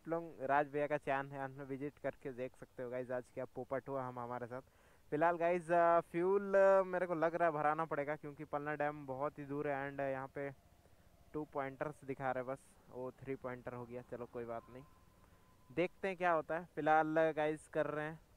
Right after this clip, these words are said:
राज भैया mount and फटाफट से निकलते हैं, गाइस, हम, हम लोग, क्योंकि आज शुर-, शुरुआत थोड़ा सा ख़राब हुआ है, but कोई बात नहीं,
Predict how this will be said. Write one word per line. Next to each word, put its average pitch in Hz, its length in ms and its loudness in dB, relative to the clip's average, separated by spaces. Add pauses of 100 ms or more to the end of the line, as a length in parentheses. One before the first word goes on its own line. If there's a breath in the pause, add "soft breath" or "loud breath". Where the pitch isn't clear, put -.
(160)
राज 135 320 2
भैया 147 220 -2
mount 139 420 -6 (220)
and 127 280 -10 (100)
फटाफट 123 340 -8
से - 120 -14
निकलते 120 380 -6
हैं, 123 80 -4
गाइस, 120 200 -6
हम, 113 220 -12
हम 113 220 -14
लोग, 127 100 -16 (800 loud breath)
क्योंकि 135 280 -6
आज 139 200 2
शुर-, - 580 -10
शुरुआत 151 360 0 (140)
थोड़ा 202 220 2
सा 185 100 -6
ख़राब 131 320 -2
हुआ 127 140 -6
है, 127 180 -6 (880)
but 127 140 -6
कोई 120 160 -8
बात 120 240 -4
नहीं, 123 140 -16